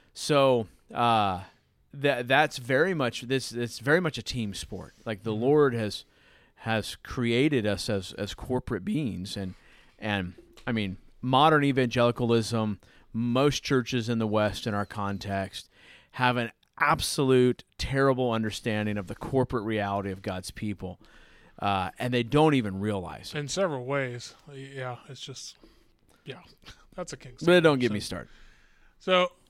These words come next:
Speaker 2: yeah, thank you for hitting on that. That, that's, that's the impression that I get. I look at the Old Testament, especially as we're teaching through it in survey,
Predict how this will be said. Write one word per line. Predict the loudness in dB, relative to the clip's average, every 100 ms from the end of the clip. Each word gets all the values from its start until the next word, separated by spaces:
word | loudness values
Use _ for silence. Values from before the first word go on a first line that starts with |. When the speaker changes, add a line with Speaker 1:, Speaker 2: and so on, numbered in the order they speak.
| -20 -10 -2
Speaker 2:
yeah, | 0 -2 -8 -20 _ -6
thank | -4
you | -4
for | 0 2 2
hitting | -2 -2
on | -2 0
that. | 0 0 -2
That, | -6 -6 _ -12 -6
that's, | -2 -2 -2 -8 -8
that's | -6 -4
the | -6 -6 -10
impression | -4 -4 -2 -2
that | -2
I | 0
get. | 0
I | 0
look | 0 -4
at |
the | -4
Old | -2
Testament, | -2 -2 -2 -4
especially | -2 -2 -4
as |
we're | -6
teaching | -10 -10 -10
through | -8
it | -8
in | -6
survey, | -4 -4 -4